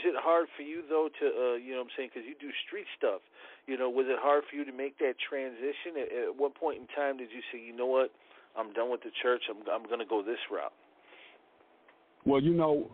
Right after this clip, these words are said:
Speaker 2: as a, as a young, as a youngin, um, we was pretty much forced to go to church. I mean, if you,
Speaker 1: Yeah.
Speaker 2: if you're African American in America, then no matter what state you live in, you got Southern roots. So church and religion and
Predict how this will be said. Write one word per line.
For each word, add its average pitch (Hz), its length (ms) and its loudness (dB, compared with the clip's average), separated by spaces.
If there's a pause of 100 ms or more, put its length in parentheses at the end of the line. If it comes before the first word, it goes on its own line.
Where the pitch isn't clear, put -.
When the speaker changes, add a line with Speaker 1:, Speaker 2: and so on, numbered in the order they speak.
(160)
Speaker 2:
as 143 220 6
a, 131 120 4
as 135 200 4
a 110 60 6
young, 170 440 4
as 123 160 6
a 113 100 4
youngin, 143 560 4 (320)
um, 104 380 6 (720)
we 139 120 4
was 123 220 4 (920)
pretty 160 160 6
much 139 220 6 (140)
forced 175 300 4
to 120 80 4
go 151 240 4
to 123 120 6
church. 107 340 4 (360)
I 131 100 6
mean, 147 260 6
if 139 120 4
you, 202 180 6
Speaker 1:
Yeah. 147 180 8
Speaker 2:
if 202 60 6
you're 185 200 6
African 160 400 4
American 151 480 4
in 143 140 0
America, 139 600 4 (220)
then 127 480 6
no 135 160 6
matter 151 260 6
what 147 280 4
state 143 260 2
you 127 140 6
live 143 240 6
in, 127 260 6
you 127 100 6
got 123 300 4
Southern 117 380 6
roots. 123 260 4 (140)
So 98 260 6 (880)
church 160 340 4
and 123 300 6
religion 131 720 6
and 101 120 4